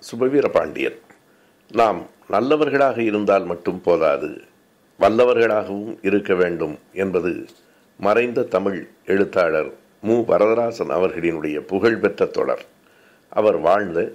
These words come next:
ஐம்பது, அறுபது ஆண்டு காலங்களுக்கு முன்னால் நம் நாட்டில் படித்தவர்கள் மிக குறைவு, உலக அறிவு வாய்க்க பெற்றவர்களோ மிக மிக குறைவு. எனவேதான் மூவா அவர்கள் அப்படி ஒரு தொடரை குறிப்பிட்டார். ஆனால்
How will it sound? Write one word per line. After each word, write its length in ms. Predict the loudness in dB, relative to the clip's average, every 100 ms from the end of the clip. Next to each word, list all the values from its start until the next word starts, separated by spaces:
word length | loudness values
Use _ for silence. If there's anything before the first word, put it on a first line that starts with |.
| -14 _
ஐம்பது, 360 | -2 0 2 2
அறுபது 300 | 2 0 0
ஆண்டு 220 | 0 -2 -2
காலங்களுக்கு 600 | 0 2 0 -4 -6 -8
முன்னால் 400 | -10 -2 0 0 -4 -18 _ _ _ -4
நம் 200 | -4 -2
நாட்டில் 500 | -2 -4 -4 -6 -6 -16 _ _
படித்தவர்கள் 720 | -2 -2 -2 0 0 -2 -6 -10 -8
மிக 240 | -2 -2
குறைவு, 460 | -2 -2 -2 -4 -10 -20 _ _ _ _ -4
உலக 380 | 2 2 2 0
அறிவு 340 | 0 0 -2 -2
வாய்க்க 400 | 0 0 0 -2
பெற்றவர்களோ 680 | -2 -2 0 -2 2 2 2 -2 -14 _ -6
மிக 220 | 0 2
மிக 260 | 2 0 -2
குறைவு. 440 | -2 -2 -2 -8 -16 _ _ _ _ -6
எனவேதான் 560 | -2 2 2 2 -2 -4 -14 _ _ _
மூவா 280 | -2 2 4
அவர்கள் 440 | 2 0 -4 -8 -8 -12 _
அப்படி 340 | -4 0 0 0
ஒரு 180 | -2 -4
தொடரை 400 | 0 2 2 -2 -4
குறிப்பிட்டார். 640 | -10 -10 -8 -10 -10 -10 -12 _ _ _ _ _ -6
ஆனால் 320 | 0 0